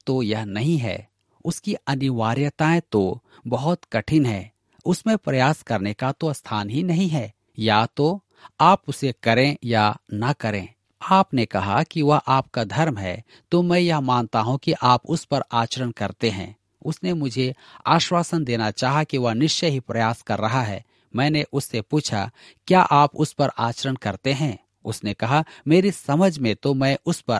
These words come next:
आचरण करता हूँ।" आइए हम देखते हैं कि आप उस पर आचरण करते हैं या नहीं। प्रभु यीशु ने कहा कि यदि आप अपने भाई से क्रोधित हैं, तो आपने मानो उसकी हत्या कर दी। आप इसे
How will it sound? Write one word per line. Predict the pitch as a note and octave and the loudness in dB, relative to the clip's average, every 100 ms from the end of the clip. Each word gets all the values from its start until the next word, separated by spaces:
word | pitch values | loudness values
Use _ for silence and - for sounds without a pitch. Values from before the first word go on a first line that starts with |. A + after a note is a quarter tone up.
| - | -2
आचरण | A#2 A#2 - C3 | -2 -2 -6 -6
करता | A#2+ F#2 F2+ B2+ | -4 -6 -2 0
हूँ।" | A#2 F2+ - _ _ _ - | 0 -4 -12 _ _ _ -4
आइए | D3+ D#3+ | -2 -2
हम | C3+ G2+ | -2 -4
देखते | G2+ F#2 G#2+ | -6 -4 -4
हैं | B2+ D3+ - - - | -2 -4 -8 -10 -2
कि | F3+ - | -2 2
आप | D#3 F3 - | 2 2 0
उस | E3 | -4
पर | - D3+ - | -2 -4 -2
आचरण | A#2+ - C3+ | -4 -4 -6
करते | A#2 G#2+ G2 G#2+ | -6 -6 -4 -6
हैं | G2 C#3+ D3+ - | -4 -4 -4 -6
या | A2+ F#2+ | -6 -4
नहीं। | G2+ G2+ F#2+ - _ _ | -6 -8 -14 -16 _ _
प्रभु | F3+ F3 | 0 2
यीशु | G3 - F3+ | 0 0 -2
ने | A#2+ | -2
कहा | - G#2+ B2+ | -4 -2 -2
कि | D#3 D3+ C#3+ | -2 -2 0
यदि | E3 F#3+ - | 0 -2 2
आप | C3 C3+ - | 4 4 2
अपने | B2 B2 A#2+ | -6 -4 -4
भाई | G#2 - D3 D#3+ | -6 -4 -4 -4
से | D3 | -6
क्रोधित | B2+ - A2+ G#2+ A2 - | -6 -2 0 0 -6 0
हैं, | C#3+ G#2+ G#2 - _ _ | 0 2 -2 -12 _ _
तो | E3+ F3 - - | 2 4 2 2
आपने | E3 G3+ F#3 F3+ | 4 4 0 0
मानो | D#3+ B2+ C3+ D#3 - | 4 4 6 4 0
उसकी | C3+ - C#3 | -8 -6 -4
हत्या | - - - A2+ | -4 -8 -4 -4
कर | - A#2 G#2+ | -2 -2 -2
दी। | G#2 F#2 A2+ - _ - | -2 -4 -6 -20 _ -2
आप | D3+ E3+ | 0 0
इसे | - - A#2+ A#2 | -4 -6 -6 -8